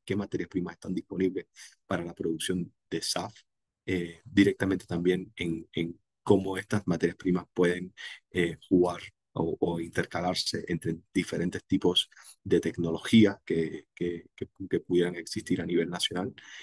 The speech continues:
y que, eh, obviamente también de, de que estas se, se, se puedan alinear a los esquemas de sostenibilidad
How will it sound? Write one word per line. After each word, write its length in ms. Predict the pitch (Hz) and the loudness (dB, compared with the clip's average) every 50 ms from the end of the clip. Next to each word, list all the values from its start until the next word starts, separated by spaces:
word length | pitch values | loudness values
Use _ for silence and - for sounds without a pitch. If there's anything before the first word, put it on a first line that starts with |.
| - - - | -20 -8 2
y 100 | 120 120 | 2 4
que, 200 | 113 120 107 - _ _ _ _ _ - - | 6 6 4 2 _ _ _ _ _ -8 0
eh, 320 | 98 98 98 95 90 - - | 2 4 4 4 2 0 2
obviamente 440 | 107 101 104 98 101 101 - 110 | 6 6 6 6 4 2 2 2
también 420 | 104 87 87 90 92 95 98 101 - _ | 2 4 2 2 2 2 0 -4 -6 _
de, 140 | - 87 85 | 0 0 2
de 120 | 85 85 80 | 2 0 -2
que 120 | - 90 | -2 -2
estas 200 | - - 98 - | -4 -2 -4 0
se, 540 | - 85 85 82 80 - - - - _ _ _ _ | 0 0 2 0 -2 -4 -4 -10 -16 _ _ _ _
se, 440 | - - - 87 85 82 80 - - - _ _ _ _ _ _ _ _ _ _ - | -6 -2 0 0 0 0 -2 -6 -10 -18 _ _ _ _ _ _ _ _ _ _ -2
se 220 | - - - 85 | 0 2 2 4
puedan 260 | - 90 92 98 95 _ _ - | 2 2 0 0 -4 _ _ -2
alinear 600 | 90 90 82 78 85 85 87 87 90 95 - - - | 2 2 2 4 4 2 2 2 2 0 -2 -4 -4
a 100 | 90 87 | -2 -2
los 180 | 82 82 82 | -2 -2 -6
esquemas 360 | - - - 85 90 90 90 87 | -10 -6 -4 -2 -2 -2 -4 -2
de 60 | 82 | -2
sostenibilidad 840 | - - - - - - 95 90 85 82 80 87 92 90 87 90 | -2 -2 -2 -4 -2 -2 -2 2 2 4 4 4 4 4 2 0